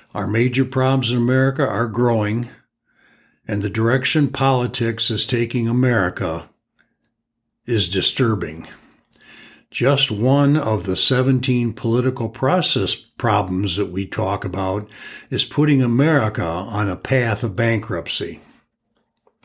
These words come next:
The recent one point seven trillion dollar omnibus bill that passed shows how multiple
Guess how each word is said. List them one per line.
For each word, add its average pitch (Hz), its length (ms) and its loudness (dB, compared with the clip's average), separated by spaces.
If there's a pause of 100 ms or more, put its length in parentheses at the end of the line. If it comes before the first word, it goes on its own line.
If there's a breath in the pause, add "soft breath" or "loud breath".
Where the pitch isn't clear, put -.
(440 loud breath)
The 110 140 -6
recent 143 480 0
one 127 260 2
point 135 380 0
seven 127 400 0
trillion 135 520 2
dollar 120 540 -2
omnibus 113 720 2
bill 92 340 -2
that 92 180 -6
passed 104 580 -4 (580 loud breath)
shows 131 540 2
how 107 420 0
multiple 135 920 0